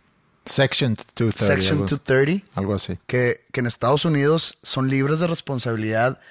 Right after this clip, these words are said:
Speaker 2: l-, estas plataformas de lo que l-, sus usuarios publican.
Speaker 1: Sí, pero aún así cancelan cuentas. Entonces hay una contradicción ahí. Por ejemplo, bajaron a Trump. Entonces
Speaker 2: Por, por presión pública.
Speaker 1: Sí.
Speaker 2: O sea, es presión pública.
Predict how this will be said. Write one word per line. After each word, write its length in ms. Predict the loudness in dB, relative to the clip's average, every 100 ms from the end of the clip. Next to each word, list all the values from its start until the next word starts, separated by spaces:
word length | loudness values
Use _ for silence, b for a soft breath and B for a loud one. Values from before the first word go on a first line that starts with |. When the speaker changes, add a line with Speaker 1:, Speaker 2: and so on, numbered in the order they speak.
| B B B _ _ _ -8
Speaker 2:
l-, 120 | -6 -2
estas 460 | -2 0 0 0
plataformas 680 | -2 -4 -2 -2 -2 0 -2
de 80 | 0
lo 160 | 0 0
que 100 | -4
l-, 200 | -4 -6 _ -8
sus 240 | -4 -4
usuarios 720 | -4 -4 -2 0 0 -2 -2 -2
publican. 500 | 2 4 4 0 -4
Speaker 1:
Sí, 160 | -10 -2
pero 300 | 2 2 2
aún 360 | 2 2 2 0
así 580 | 0 0 0 0 -2 _ _
cancelan 640 | 0 0 0 0 0 0
cuentas. 480 | 0 0 0 -2 -2
Entonces 400 | -2 -2 -2 0
hay 100 | 0
una 140 | 0 0
contradicción 600 | -2 -2 -2 -2 0 0
ahí. 180 | 0 -2
Por 220 | -2 -2
ejemplo, 320 | -2 -2 0
bajaron 380 | 0 0 0 0
a 60 | -2
Trump. 420 | 0 0 -2 -8 -20 b b b b b
Entonces 600 | -4 0 2 2 0 0
Speaker 2:
Por, 220 | 0 0 2
por 320 | 2 2 0
presión 580 | 0 2 2 2 2 2
pública. 500 | 2 0 -2 -10 -10
Speaker 1:
Sí. 360 | -2 2 2 0
Speaker 2:
O 20 | -2
sea, 80 |
es 60 | -4
presión 300 | -2 0 0
pública. 460 | 0 0 -4 -14